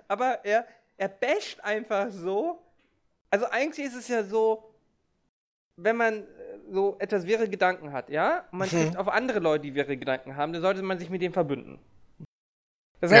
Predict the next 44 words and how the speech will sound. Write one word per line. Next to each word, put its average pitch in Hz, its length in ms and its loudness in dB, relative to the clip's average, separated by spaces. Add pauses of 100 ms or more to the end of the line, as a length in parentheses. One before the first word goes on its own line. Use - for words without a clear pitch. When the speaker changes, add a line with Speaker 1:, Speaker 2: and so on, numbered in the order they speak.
Speaker 2:
Ja. 214 60 4
Speaker 1:
wenn 220 80 -2
du, 214 220 -2
wenn 190 140 -2
du 190 100 2
Nazi 226 420 2
bist, 330 340 -6
ne, 220 220 0
solltest 220 260 -2
du 233 100 -8
dir 214 300 -2
das 202 340 -6
mit 208 120 -2
den 196 80 -8
Ostdeutschen 151 540 0
irgendwie 139 260 -4
dich 135 180 -16
gut - 140 -6
stellen. 107 320 -4 (640)
Ja? 147 320 0
Speaker 2:
Wow. 120 420 4 (260)
Speaker 1:
Aber 190 200 10
Speaker 2:
Wow. 139 400 4 (280)
Speaker 1:
<laughs> - 220 -6
aber 269 200 6
Speaker 2:
Ich - 40 -4
möchte 190 200 0
Speaker 1:
er - 40 -2
Speaker 2:
mich 165 140 -6
bei 160 100 4
allen 165 300 2
ostdeutschen 165 560 -8
Zuhörern 175 500 -4
entschuldigen 147 640 -8
irgendwie. 117 260 -10
Speaker 1:
aber, 220 180 2 (220)
aber 202 180 0
er 226 180 2
hat 277 120 -4
so 247 120 -2
eine, 240 240 0 (720)
er 208 80 2
disst 208 400 -4
so, 302 320 -4